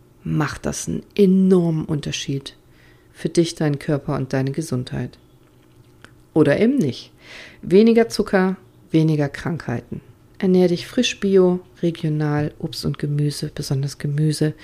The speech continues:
da ist wenig Zucker drin. Und fall nicht auf die Werbeversprechen rein. Generell gilt, alles, was ein Etikett trägt, ist wahrscheinlich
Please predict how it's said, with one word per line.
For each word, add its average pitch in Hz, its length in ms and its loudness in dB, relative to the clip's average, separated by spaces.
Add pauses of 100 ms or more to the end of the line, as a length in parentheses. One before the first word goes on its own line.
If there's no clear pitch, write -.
(260)
da - 80 -2
ist 165 200 -2
wenig 147 320 2
Zucker - 280 -8
drin. 139 380 -4 (720)
Und 160 160 -10
fall 165 420 -2
nicht 160 260 -4
auf 151 140 -6
die 180 160 -4
Werbeversprechen 147 840 -4
rein. 131 400 -4 (1080)
Generell 147 480 -2
gilt, 160 480 -2
alles, 151 280 -4
was 143 140 -8
ein 147 140 -4
Etikett - 580 -10
trägt, - 560 -10 (420)
ist - 240 -16
wahrscheinlich 135 600 -2